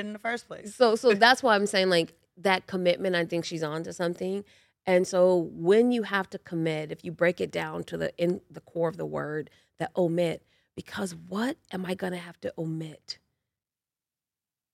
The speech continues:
Speaker 2: You're going to have to say yes to yourself, which would mean and sound like a loud sonic boom of no's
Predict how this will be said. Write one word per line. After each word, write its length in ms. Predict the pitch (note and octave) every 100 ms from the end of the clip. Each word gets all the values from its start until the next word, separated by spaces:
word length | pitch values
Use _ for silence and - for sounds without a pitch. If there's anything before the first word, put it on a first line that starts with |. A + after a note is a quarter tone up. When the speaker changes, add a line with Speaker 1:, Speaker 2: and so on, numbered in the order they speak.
| _
Speaker 2:
You're 180 | F#3 A3
going 320 | A#3 A#3 A#3
to 80 | A3
have 240 | - F#3+ -
to 60 |
say 160 | - E3
yes 320 | D#3 E3 F3 -
to 120 | F3+
yourself, 680 | D#3 D3 - F3 D#3 D3 _
which 200 | D#3+ -
would 100 | E3
mean 460 | C#3+ F3 F3 E3+ D#3+
and 140 | D#3
sound 400 | D3+ E3+ D#3 E3 D#3+
like 180 | D3+
a 240 | D3+ D3 D3 _ _ _ -
loud 500 | E3 E3+ E3+ E3 E3
sonic 420 | - D#3+ D#3+ D#3
boom 140 | D#3+ D#3+
of 120 | D3+
no's 640 | D#3+ D3+ D3+ D3 D#3 -